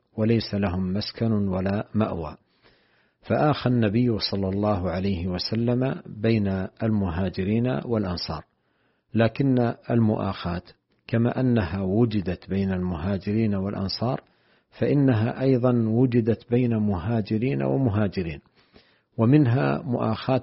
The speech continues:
النبي صلى الله عليه وسلم بين ابن مسعود والزبير رضي الله عنهما. وقد بين ذلك الحافظ ابن حجر رحمه الله في الفتح بقوله: لأن بعض المهاجرين كان أقوى من بعض بالمال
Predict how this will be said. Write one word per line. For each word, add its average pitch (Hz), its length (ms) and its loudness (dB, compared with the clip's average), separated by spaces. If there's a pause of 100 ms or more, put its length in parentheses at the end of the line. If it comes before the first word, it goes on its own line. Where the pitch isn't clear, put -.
النبي 104 480 2
صلى 101 300 -4
الله 104 280 0
عليه 95 420 -2
وسلم 110 760 -4
بين 196 260 0
ابن 160 280 -4
مسعود 117 520 -4
والزبير 101 800 -2
رضي 110 260 0
الله 95 560 -2
عنهما. 87 520 -4 (840)
وقد 117 280 -2
بين 127 480 2 (140)
ذلك 107 440 2
الحافظ 95 580 -2 (360)
ابن 98 220 -2
حجر 95 400 -2
رحمه 92 500 -4
الله 95 520 -2
في - 140 -10
الفتح - 460 -6
بقوله: 120 540 -2 (540)
لأن 120 360 4
بعض 110 300 0
المهاجرين 98 840 0
كان 117 300 0
أقوى 107 600 0
من 95 260 0
بعض 98 340 0
بالمال 110 880 0